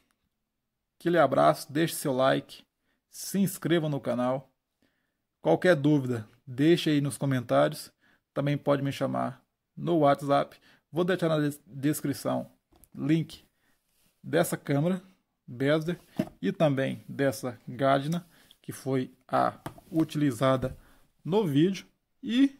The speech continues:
de demais câmeras que eu tenho aqui disponível. Isso, link no Mercado Livre.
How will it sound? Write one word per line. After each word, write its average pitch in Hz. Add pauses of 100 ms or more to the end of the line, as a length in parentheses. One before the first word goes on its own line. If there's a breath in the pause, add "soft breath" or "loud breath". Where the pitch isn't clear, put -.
de 185
demais 156
câmeras 147 (320 soft breath)
que -
eu 160
tenho 147
aqui 135
disponível. 135 (460 soft breath)
Isso, 196
link 196
no 190
Mercado 175
Livre. 143